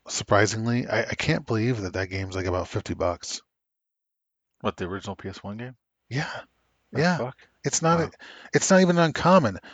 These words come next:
Speaker 1: I would know. I sold the fucking Greatest Hits version. That's the one I had.
Speaker 2: Oh my <laughs> God.
Speaker 1: And it's fucking fifty dollars. Like,
Speaker 2: Fifty dollars
Speaker 1: who
Speaker 2: for the Greatest Hits.
Speaker 1: Yes, and they bought it. And I'm like, "What? Why?" I don't even remember
Speaker 2: <laughs>
Speaker 1: what I paid for that copy, but I know I didn't pay anywhere near that.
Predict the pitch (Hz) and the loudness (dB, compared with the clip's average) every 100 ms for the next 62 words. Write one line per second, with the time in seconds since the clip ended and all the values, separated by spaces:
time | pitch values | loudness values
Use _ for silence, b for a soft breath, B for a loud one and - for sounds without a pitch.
0 | B - 165 139 170 175 95 98 131 - | B 8 8 8 8 8 8 6 6 6
1 | 156 147 131 - 151 139 135 135 - 165 | 6 6 2 0 -2 2 4 4 2 -2
2 | - 98 90 82 87 104 - 120 113 107 | 0 0 0 -10 -6 -4 -2 0 0 2
3 | 131 - - _ _ 139 120 82 - B | 0 -2 -10 _ _ 0 0 -2 -6 B
4 | B B - 143 147 - - 147 147 156 | B B 2 4 6 4 4 2 2 -2
5 | 139 147 156 98 92 92 b b - 147 | 2 4 6 4 0 -8 b b -14 -12
6 | 135 - 156 202 120 123 110 - - - | -10 2 6 6 2 -6 -6 -6 -12 -16
7 | _ _ 160 220 233 - - 143 165 143 | _ _ 8 10 10 6 0 4 6 8
8 | 196 220 135 - 113 117 113 - _ _ | 10 10 6 4 -2 -2 -4 -10 _ _
9 | - _ - 139 104 - - _ - - | -20 _ -2 4 4 2 -6 _ -16 0
10 | 120 170 123 107 _ _ _ _ _ _ | 4 6 4 0 _ _ _ _ _ _
11 | _ _ _ - 185 156 147 151 127 143 | _ _ _ 10 10 12 10 12 12 12
12 | 131 135 180 - 117 98 92 - 117 98 | 10 6 6 4 4 6 4 4 2 4
13 | 107 95 104 104 135 131 113 101 127 120 | 2 0 2 4 4 6 4 2 2 2
14 | 98 107 123 120 135 113 | 2 2 4 4 4 0